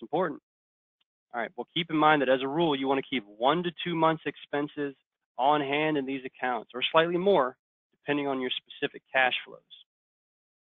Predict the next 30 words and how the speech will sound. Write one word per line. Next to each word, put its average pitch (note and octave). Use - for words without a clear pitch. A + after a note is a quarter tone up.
Okay, G#2+
next, C#3+
you'll A#2
wanna C3
build C#3
an A#2
emergency B2
fund. B2
Some D3
may D3
opt C#3+
to, B2+
to B2
just A2+
keep, C3+
you A#2+
know, A2
more A#2+
money C3
in A#2
their A2
simple B2+
money C#3
market D#3+
accounts. D#3+
Others C#3+
prefer C#3+
to A#2+
segregate C#3+
these C3+